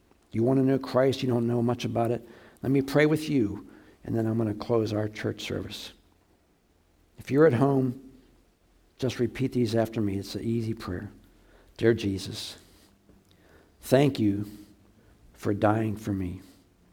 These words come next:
Thank you for taking all the punishment that I deserve to take. And thank you for rising from the dead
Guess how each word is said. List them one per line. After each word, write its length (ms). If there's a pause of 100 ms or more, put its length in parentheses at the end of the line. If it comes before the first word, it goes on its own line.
(420)
Thank 340
you 120
for 120
taking 520
all 180
the 100
punishment 720 (1300)
that 180
I 440 (380)
deserve 400
to 80
take. 360 (2250)
And 160
thank 280
you 140
for 180
rising 500
from 220
the 80
dead 340